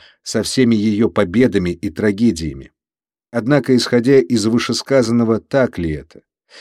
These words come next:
Ведь нынешнее наше государство, Российская Федерация, объявило себя правопреемницей С С С Р, то есть именно того государства, которое, по большому государственно-правовому счёту,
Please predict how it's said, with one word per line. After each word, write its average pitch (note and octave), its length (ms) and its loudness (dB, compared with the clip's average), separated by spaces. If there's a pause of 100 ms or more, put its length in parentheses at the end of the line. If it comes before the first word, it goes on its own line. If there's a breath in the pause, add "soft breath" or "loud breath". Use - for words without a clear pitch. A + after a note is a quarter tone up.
(140)
Ведь B2+ 360 -2
нынешнее A2+ 720 2
наше A2 320 0
государство, F2 840 -2 (200 soft breath)
Российская A2+ 760 0
Федерация, F#2+ 840 0 (280 soft breath)
объявило G#2+ 500 0
себя B2+ 400 2
правопреемницей A#2 1160 0
С A2 240 -6
С A#2+ 220 -4
С - 160 -6
Р, E2 220 -2 (420)
то G#2+ 120 -4
есть - 380 -6
именно A2+ 340 0
того A#2 340 2
государства, F#2+ 800 -2 (320 soft breath)
которое, A#2+ 400 0
по B2 120 -2
большому A2+ 680 2
государственно-правовому A2+ 1500 0
счёту, F2 540 -2